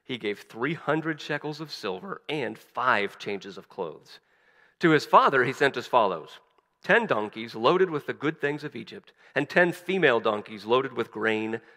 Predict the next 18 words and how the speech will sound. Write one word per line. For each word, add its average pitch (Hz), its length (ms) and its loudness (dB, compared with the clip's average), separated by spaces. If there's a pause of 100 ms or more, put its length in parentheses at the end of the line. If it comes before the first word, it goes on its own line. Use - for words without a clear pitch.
(120)
bread, 92 400 -2 (180)
and 98 140 -12
provision 101 500 -4
for 104 180 -8
his 107 100 -10
father 92 420 -2
on 90 80 -6
the 101 80 -10
journey. 120 380 -10 (580)
Then 139 160 2
he 139 100 -8
sent, - 440 -2
then 147 140 6
he 147 80 0
sent 175 340 2
his 147 100 -4
brothers 139 440 0
away, 117 420 2